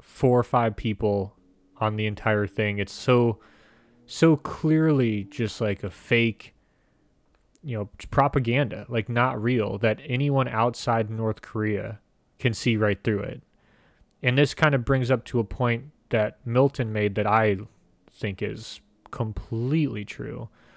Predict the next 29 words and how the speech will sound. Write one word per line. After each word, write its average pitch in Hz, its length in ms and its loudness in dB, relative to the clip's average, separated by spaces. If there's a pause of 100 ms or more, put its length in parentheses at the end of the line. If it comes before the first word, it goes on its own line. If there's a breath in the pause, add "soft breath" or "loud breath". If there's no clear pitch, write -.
(260 soft breath)
I'm 110 120 -6
trying 135 340 0
to 135 60 -2
find 110 560 -4
what 104 240 -6
he 104 80 -4
said 98 400 -8
in 95 100 -10
my 95 80 -10
notes 101 460 -4
real 98 120 -6
quick. 101 320 -8
Okay. 101 320 -6 (640 loud breath)
He 131 120 -4
said 156 280 2
that 135 300 0
the 107 60 -2
job 123 360 0
of 139 140 0
censorship 120 720 -2
is 98 180 -6
boring 131 640 0
and 117 220 -6
unrewarding, 104 920 -2
and 110 100 -4
the 107 60 -2
quality 135 460 2
of 127 120 -2
pers-, - 420 -2